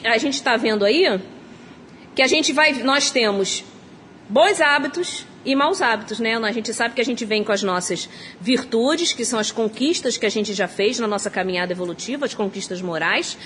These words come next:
mas a gente também vem com as nossas imperfeições, que infelizmente nós também fomos, né, é, amealhando no decorrer das no-, da, da, da,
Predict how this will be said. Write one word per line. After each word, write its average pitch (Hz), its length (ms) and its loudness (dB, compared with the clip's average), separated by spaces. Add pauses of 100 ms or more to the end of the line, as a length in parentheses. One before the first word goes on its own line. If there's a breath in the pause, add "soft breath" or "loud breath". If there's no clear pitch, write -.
(260 loud breath)
mas 330 200 2
a 339 60 2
gente 311 240 0
também 294 340 2
vem 247 380 0 (300 loud breath)
com 294 200 4
as 269 100 2
nossas 269 580 2
imperfeições, 294 1160 2
que 339 100 2
infelizmente 339 1080 4 (260 loud breath)
nós 285 400 4
também 285 480 4
fomos, 247 640 0 (260 loud breath)
né, 233 300 2 (260 loud breath)
é, 240 140 4
amealhando 269 760 6
no 294 120 4
decorrer 262 520 4
das 269 220 2
no-, 240 200 0
da, 208 300 4
da, 190 300 4
da, 185 340 4